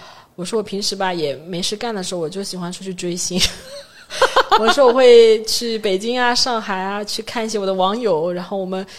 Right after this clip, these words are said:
一起去看看演唱会，然后我们一起就参加活动。然后他就说，“哦，”他说，“我理解你这种可能是有时候很大一部分也是想要有这样的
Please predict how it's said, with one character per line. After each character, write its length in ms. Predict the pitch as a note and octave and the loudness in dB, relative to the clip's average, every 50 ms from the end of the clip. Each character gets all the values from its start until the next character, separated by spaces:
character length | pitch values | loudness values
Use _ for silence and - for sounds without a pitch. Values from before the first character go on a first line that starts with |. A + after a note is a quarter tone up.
| - _ _ | -20 _ _
一 80 | - A3 | -12 -8
起 160 | G3+ - G3 | -6 -6 -6
去 140 | F#3 F3+ G3+ | -6 -6 -8
看 160 | G3+ - G#3+ | -6 -6 -6
看 140 | G#3+ G#3+ G#3 | -6 -4 -6
演 120 | G3+ F3+ F#3 | -6 -6 -6
唱 220 | F#3+ - A3 G#3 | -8 -8 -10 -10
会， 240 | G3+ - A#3+ G#3+ F#3 | -10 -8 -8 -8 -6
然 120 | F3+ F3+ | -6 -6
后 60 | F#3 F#3+ | -6 -8
我 60 | F#3+ | -8
们 120 | F#3+ G3+ | -10 -10
一 40 | A3 | -10
起 200 | G#3 - - F#3 | -10 -10 -10 -10
就 180 | F3+ F#3+ G3 F#3+ | -8 -8 -8 -8
参 200 | F#3+ - G#3+ G#3 | -8 -8 -8 -6
加 140 | G#3+ G3+ | -6 -6
活 220 | G#3 - - F3 F3 | -8 -8 -8 -10 -8
动。 180 | G3+ G#3 G3 G3 - - _ _ _ _ _ | -8 -8 -10 -10 -14 -20 _ _ _ _ _
然 120 | - G#3+ G#3+ | -10 -10 -8
后 60 | A3 | -8
他 80 | A#3 B3+ | -6 -6
就 100 | B3+ B3 | -6 -4
说 160 | - - - | -4 -6 -6
，“哦，” 380 | - C#4 C#4+ C4+ A#3+ A3+ A3 G#3+ | -4 -4 -2 -2 -2 -2 -4 -4
他 80 | A#3+ C4 | -6 -4
说 200 | B3 C#4+ C#4+ C#4+ - - - - - - _ _ | -4 -4 -4 -4 -6 -12 -20 -20 -20 -20 _ _
，“我 100 | - G#3+ | -2 0
理 160 | G#3+ A3 A#3+ | 0 0 0
解 180 | C4+ - D4+ C#4 | 0 0 0 0
你 120 | B3+ G#3+ | 0 0
这 80 | G#3+ C#4+ | -4 -4
种 220 | - C#4 A#3 A#3 | -2 -2 -2 -2
可 160 | A3+ - A3+ G3 | -2 -4 -4 -4
能 180 | G3+ G#3 A#3 | -2 -2 0
是 340 | A#3+ - - D4 C4+ A#3+ A3 | 0 0 0 0 0 0 0
有 260 | G#3+ A#3+ A3 G#3+ G3 F#3+ | -2 -4 -4 -4 -2 -2
时 120 | - - | -2 -2
候 140 | B3 A3+ A3 | -2 -4 -4
很 180 | A3+ - G#3 A3+ | -4 -4 -4 -4
大 120 | B3+ C#4 C#4 | -2 -2 -2
一 40 | |
部 100 | B3 A#3+ | -4 -4
分 160 | A#3+ - B3 A#3 | -6 -4 -2 -2
也 100 | G3+ F#3 | -2 -2
是 120 | F#3 A#3 | -2 -2
想 200 | A3+ - F3 F3 | -2 -2 -2 -2
要 60 | G3+ | -2
有 100 | A3 G3+ | -2 -2
这 140 | F#3 F#3 A#3 | -2 -4 -4
样 140 | A#3 A3 G#3+ | -4 -4 -2
的 200 | G#3 G3+ F#3+ | -2 -4 -4